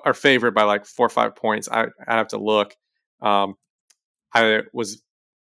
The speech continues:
thinking about attending. I, I was in a text thread about it. It's not gonna work out, but, um, go Hawks. I think, I think Caitlin Clark balls out.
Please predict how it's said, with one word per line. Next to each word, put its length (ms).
thinking 180
about 260
attending. 600
I, 220
I 160
was 160
in 80
a 140
text 260
thread 220
about 300
it. 160
It's 160
not 180
gonna 180
work 300
out, 300
but, 240
um, 360
go 160
Hawks. 600
I 60
think, 320
I 60
think 180
Caitlin 240
Clark 300
balls 240
out. 320